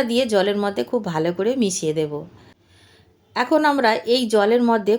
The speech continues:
কপির ডাঁটাগুলো দিয়ে দেব। কপির ডাঁটাগুলো ধুয়ে পরিষ্কার করে নিতে হবে, তারপরে আমরা দিয়ে দেব এই জলের মধ্যে। কপির ডাঁটা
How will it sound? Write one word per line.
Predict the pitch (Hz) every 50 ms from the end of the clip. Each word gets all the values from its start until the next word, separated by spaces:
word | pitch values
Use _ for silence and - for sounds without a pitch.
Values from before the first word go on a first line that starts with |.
| 233 -
কপির | 226 220 220 240 214 185 190
ডাঁটাগুলো | 165 170 180 196 202 202 214 220 240 294 294 220
দিয়ে | 185 165 160 151 156
দেব। | 156 151 151 151 151 -
কপির | 240 226 - 247 208 208
ডাঁটাগুলো | 190 185 190 202 208 214 220 226 233 214 196
ধুয়ে | 180 185 202 208 220 220 -
পরিষ্কার | 185 180 185 180 - - 202 202 202 -
করে | 202 208 202 208
নিতে | 208 208 - 220 214
হবে, | 214 220 254 294 349 - - - - - _ -
তারপরে | 202 196 196 196 - 185 185 190 233 254 208
আমরা | 170 175 185 214 285 - - - - - - _ -
দিয়ে | 202 185 170 165
দেব | 180 180 196 254 320 - - _ _ _ _ - 196
এই | 190 180 -
জলের | 185 165 165 165 160 165 165
মধ্যে। | 151 143 - - 156 160 165 - _ _ - - _ _ -
কপির | 247 240 - 277 254 214
ডাঁটা | 220 208 208 220 226